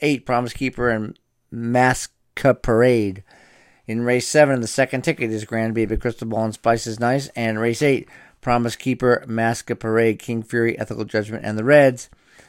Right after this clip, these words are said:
And the third ticket is Grandbaby, Crystal Ball, and Spice is Nice in race seven. And race eight,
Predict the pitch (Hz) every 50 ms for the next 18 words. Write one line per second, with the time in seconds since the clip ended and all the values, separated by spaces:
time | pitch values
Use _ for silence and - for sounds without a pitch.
0 | _ _ _ _ _ - 123 135 135 123 139 156 160 147 - 151 123 127 123 120
1 | 110 110 - 127 123 127 131 123 123 120 110 113 104 - - 147 - - 123 113
2 | 110 104 104 104 98 - - 120 120 113 110 110 110 120 127 135 - 143 135 139
3 | 143 143 - - 185 175 156 156 151 143 135 135 _ - - - _ _ - -
4 | 113 120 123 123 131 131 135 131 - - 180 170 156 143 - -